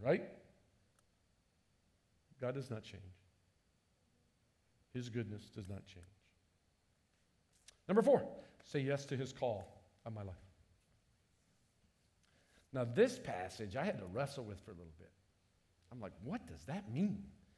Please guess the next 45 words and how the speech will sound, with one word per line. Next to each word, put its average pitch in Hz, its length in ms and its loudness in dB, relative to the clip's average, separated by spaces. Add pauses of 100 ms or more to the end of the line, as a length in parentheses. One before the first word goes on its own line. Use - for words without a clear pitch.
(400)
He 185 140 6
chose 247 440 6
to 233 80 2
give 180 220 6
us 175 160 4
birth 127 400 4
through 165 120 2
the 139 80 4
word 127 180 2
of 139 120 -2
truth. 147 340 0
That 170 160 2
makes 170 180 -2
sense 165 220 2
to 147 100 0
me. 113 160 2 (420)
When 147 140 8
you 226 100 10
accept - 320 4
Christ 214 220 6
as 156 60 0
your 156 80 2
personal 170 300 0
Savior, 165 420 6 (160)
you're 160 120 2
born 160 380 4
again. 151 260 0 (800)
You 185 120 12
literally 190 520 10
become 156 360 4
a 151 80 6
new 139 260 4
person. 180 360 2 (220)
He 277 180 6
says 247 280 2
the 170 120 0
old 208 220 8
person 165 280 0
dies 135 320 0
and 123 100 -2
a 120 40 0
new 143 160 4
person 165 300 -2
is 107 100 -2
born 110 640 0